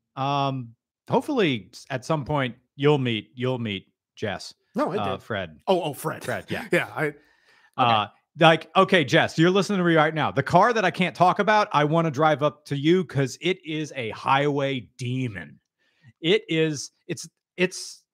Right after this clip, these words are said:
Speaker 1: for those in the chat, the people, when we gave away the, the M,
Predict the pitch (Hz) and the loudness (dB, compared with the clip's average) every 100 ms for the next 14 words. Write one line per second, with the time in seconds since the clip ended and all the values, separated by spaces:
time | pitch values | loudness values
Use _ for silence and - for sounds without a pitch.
0 | _ _ - - _ _ 151 175 175 220 | _ _ -20 -20 _ _ -10 -2 2 2
1 | 233 214 175 160 139 196 202 196 156 165 | 2 -2 0 0 0 -2 0 0 0 -2
2 | 156 180 202 202 170 165 139 147 139 135 | -2 0 0 0 -2 -2 -2 -4 -2 -2
3 | 135 127 123 123 123 - _ _ _ _ | -4 -4 -6 -8 -10 -16 _ _ _ _
4 | _ 117 127 139 151 160 160 156 151 | _ -12 -10 -6 -2 0 -2 -4 -8